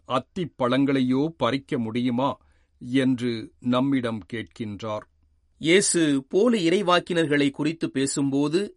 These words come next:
Speaker 2: இவற்றைச் சொல்கிறார். முட்செடிகளில் முட்களைத்தான் பார்க்க முடியும், அங்கே திராட்சை பழங்கள் விளைவதில்லை. திராட்சை பழங்கள் வேண்டுமெனில் திராட்சை கொடிகளைத்தான் நாட வேண்டும். அதேபோல அத்திப்பழம் வேண்டுமெனில்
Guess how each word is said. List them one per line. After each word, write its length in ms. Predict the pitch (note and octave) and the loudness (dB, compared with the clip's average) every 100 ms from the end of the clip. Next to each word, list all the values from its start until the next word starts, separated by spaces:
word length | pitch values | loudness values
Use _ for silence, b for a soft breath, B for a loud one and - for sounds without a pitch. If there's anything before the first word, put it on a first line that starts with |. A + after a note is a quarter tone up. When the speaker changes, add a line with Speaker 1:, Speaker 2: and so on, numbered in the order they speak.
| _ | _
Speaker 2:
இவற்றைச் 480 | C#3+ D3+ C#3+ C3+ B2 | -2 -2 0 -4 -2
சொல்கிறார். 520 | C#3 B2 A2+ G2 - _ _ _ _ _ | -4 -2 -2 -4 -8 _ _ _ _ _
முட்செடிகளில் 920 | D#3+ G#3+ - C4+ A#3 G3 F#3+ F3+ - _ | -4 -4 0 2 2 2 2 -2 -6 _
முட்களைத்தான் 800 | C3+ E3+ - A3 G#3+ G3+ F3+ F#3+ | -4 -4 0 2 2 0 0 0
பார்க்க 380 | G3 C3+ - E3+ | 0 -2 -2 -2
முடியும், 400 | C3 A#2+ G#2 F#2+ _ _ _ | -2 -4 -6 -12 _ _ _
அங்கே 360 | C3 D#3+ D#3+ D#3+ | -6 -2 0 0
திராட்சை 400 | C#3 G3 - A#3 | 0 -2 -2 -4
பழங்கள் 500 | - E3+ E3 D3 C#3 | -2 -2 0 -2 -2
விளைவதில்லை. 680 | B2 F3+ F3+ C3 A2 F#2+ - _ _ _ _ _ | -2 -2 -2 -4 -6 -8 -14 _ _ _ _ _
திராட்சை 400 | C#3+ F3 - F#3+ | -2 -2 0 0
பழங்கள் 500 | D#3+ D#3+ D#3+ D#3 C#3 | 2 2 2 0 0
வேண்டுமெனில் 600 | D3 D3+ C#3+ C#3+ G3+ G#3+ _ _ _ | 0 0 0 0 -2 -6 _ _ _
திராட்சை 460 | D3+ F#3 G#3+ A3+ F#3 | 0 2 4 2 2
கொடிகளைத்தான் 760 | F3 G3+ F#3+ F#3+ F3+ E3+ F#3 | 0 0 0 -2 -2 0 0
நாட 300 | G3 C3 C#3 | 0 -2 -2
வேண்டும். 400 | A#2+ A2 G#2 G2+ _ _ _ _ _ | -4 -6 -10 -14 _ _ _ _ _
அதேபோல 640 | B2 C3+ D#3+ D3 D3 F#3+ | -2 0 0 0 2 4
அத்திப்பழம் 640 | C#3 D3+ - B3+ G3 F3 D3 | 2 0 -2 -2 0 0 0
வேண்டுமெனில் 600 | D3 C#3+ C3+ C#3+ A3 | -2 -2 -2 -2 -4